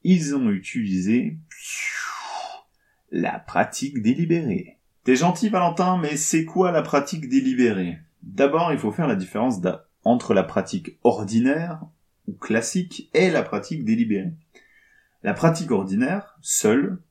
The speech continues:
ne rend pas excellent, elle te rend juste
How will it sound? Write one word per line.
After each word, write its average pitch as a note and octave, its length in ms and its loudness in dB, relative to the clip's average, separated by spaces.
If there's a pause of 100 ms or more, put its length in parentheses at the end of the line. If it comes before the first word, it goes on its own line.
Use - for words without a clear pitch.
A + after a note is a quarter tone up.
ne G2+ 100 0
rend A#2 360 0
pas B2 400 0
excellent, B2 760 -2 (640)
elle F#2+ 240 -4
te A2+ 80 -2
rend G#2+ 300 2
juste D3 440 -4